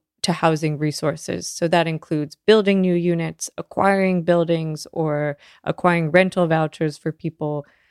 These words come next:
Um, you know, another percentage has to go to mental health beds and drug treatment and stuff like that. Um, so the priorities are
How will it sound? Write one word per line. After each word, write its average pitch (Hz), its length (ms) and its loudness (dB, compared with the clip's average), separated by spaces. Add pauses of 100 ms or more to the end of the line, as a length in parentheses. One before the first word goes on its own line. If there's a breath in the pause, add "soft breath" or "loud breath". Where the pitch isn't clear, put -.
(220 soft breath)
Um, 170 460 2
you 190 80 0
know, 175 100 2
another 190 420 6
percentage 175 560 -2
has 160 260 -2
to 170 80 -2
go 156 340 2
to 156 380 -2
mental 170 360 2
health 170 380 0
beds 156 420 2
and 151 220 -6
drug 185 300 4
treatment 156 640 -2
and 156 140 -8
stuff - 300 -4
like 147 200 -4
that. - 360 -2 (400 loud breath)
Um, 180 380 2 (260)
so 220 280 2
the 202 140 2
priorities 240 640 2
are 170 260 6